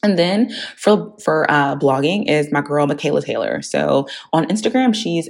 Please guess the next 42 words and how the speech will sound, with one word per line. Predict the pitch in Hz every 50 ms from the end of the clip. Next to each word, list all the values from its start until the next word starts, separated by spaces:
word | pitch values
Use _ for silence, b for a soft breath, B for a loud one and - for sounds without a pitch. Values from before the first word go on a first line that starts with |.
| -
at | - 143 147 156 147 - 147 -
by | 139 143 143 151
Michaela | 147 147 147 - 147 143 135 135
Taylor, | - 196 208 208 196 196 196 196 196 B B B B B
um, | - 160 156 147 151 - -
and | 143 143 143 143 143 143 - - - _ -
it's | 147 143 - - - -
M | 156 160 160
I | - 147 143
K | 147 - - - 165 165 165 160 165 165 156 - - _
A | 147 147 147 147 147 151 156 156
Y | - 143 139 139 143 143 - -
L | 143 143 - -
A | 156 175 185 185 190 180
Taylor, | - - 170 190 196 202 196 196 196 -
T | - - -
A | 147 147
Y | 143 143 143 139 -
L | - 139 139
O | - - -
R. | 247 262 262 269 B B B B B B B B B B
Um, | - 165 156 156
but | - 147
she | - - - 269 269 262 -
is | - 185 175 -
a | 165
really | 165 170 170 170
good | 165 160 -
person | - 156 - - 160
to | - 160
follow | - - 147 147 147 143 147
for | 147 - - 147 147 147 151 -
blogging. | - 156 139 131 139 143 151 147 147 147 147 -
Um, | 139 139 135 139 143
she's, | 139 - - 147 147 -
like, | 139 139 -
the | - 139
queen | - - - - 143 147 151 156 156 143 -
of | - 156 -
S | - 139 - -
E | - 156
O, | 180 226 262 262